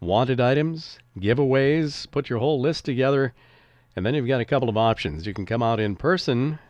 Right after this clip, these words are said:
and, uh, drop it off here at the station. And, uh, it's one four seven two Tenth Street Northwest in Buffalo. That's the physical address for you to come in, bring your items in, or bring your list of, uh,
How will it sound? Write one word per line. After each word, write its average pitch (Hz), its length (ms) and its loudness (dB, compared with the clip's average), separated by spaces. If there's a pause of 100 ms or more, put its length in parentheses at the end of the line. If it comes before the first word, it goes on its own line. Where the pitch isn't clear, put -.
(140)
and, 92 380 0
uh, 87 80 -2
drop 101 320 -2
it 98 60 -2
off 104 260 2
here 101 140 0
at 90 100 -4
the 90 60 -12
station. 151 580 -2 (1000)
And, 82 440 -4
uh, - 20 -4
it's 82 300 -6
one 101 260 0
four 104 460 0
seven 101 480 0
two 113 320 0
Tenth 147 360 -2
Street - 520 0 (100)
Northwest 107 800 0
in 98 200 0
Buffalo. 92 540 0
That's 90 320 -2
the 80 140 -8
physical 92 440 -2
address 92 540 -2 (600)
for 76 240 -6
you 78 60 -2
to 78 100 -6
come 98 180 0
in, 92 220 2
bring 98 240 0
your 95 140 0
items 98 340 -2
in, 127 240 -2
or 107 100 -4
bring 101 220 -4
your 92 120 -4
list 110 300 -4
of, 92 300 -4
uh, 92 200 -2